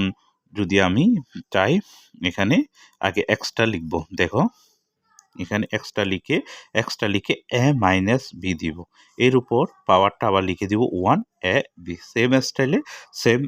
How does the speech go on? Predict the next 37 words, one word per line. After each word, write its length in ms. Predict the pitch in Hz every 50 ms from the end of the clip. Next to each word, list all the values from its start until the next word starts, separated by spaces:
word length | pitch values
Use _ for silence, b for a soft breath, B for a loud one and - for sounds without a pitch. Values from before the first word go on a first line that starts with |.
| - - 120 -
স্টাইলে 300 | - - - 117 113 117 113 117
বা 60 | 120 - -
সেম 140 | 104 101 110 113 117
নিয়মে 260 | 117 123 127 151 190 208 117
এটা 160 | - - 101
লিখব। 320 | 92 90 90 85 87 85 - 143 202 196 -
দেখো 240 | 92 90 - - 151 254 277 B B B B B - 101
এক্স 160 | - - - - -
দিব, 160 | - 110 107 127 175 302 - - 95
এক্স 140 | 98 - - - -
দেওয়ার 260 | 104 101 101 101 98 - -
পরে 180 | 101 101 101 95 -
হচ্ছে 220 | 107 - _ - 101 92
যে 80 | 113 151 180 175 -
বি 140 | - 92 101 139 185 247 254 b b b b - -
মাইনাস 460 | 98 98 95 92 90 90 90 82 - - - -
সি 220 | - - - 85 78 _ _ _ _ _ _ - - -
দিলাম, 260 | - 92 85 95 135 208 262 _ B B B B B -
তারপর 300 | - 92 87 - 98 92 87 101
হচ্ছে 200 | 101 - - 104 92
যে 60 | 107 113 -
ওয়ান 220 | 92 95 120 180 247 - b b b b 101 92
বি 120 | 90 - 170 277 302 _ - - - -
সি। 160 | - - 95 87 - _ b b b b b b
আবার 240 | - 101 101 120 123 113 104
একই 220 | 95 _ - 143 196 233 - _ _ - -
এখানে 180 | 92 - 98 92 92
আমি 100 | 92 92 90 90
ডট 120 | 92 87 85
ডট 120 | - 90 85 -
দিচ্ছি, 240 | - - - - 240 285 -
যাতে 200 | - 98 92 - - -
এটা 160 | 92 - - 90 90 92
হচ্ছে 180 | 101 - - - 95
যে 60 | 113 175 - _ - - - 95 85
গু-, 120 | 76 - - 80 87 92
ডট 140 | 92 85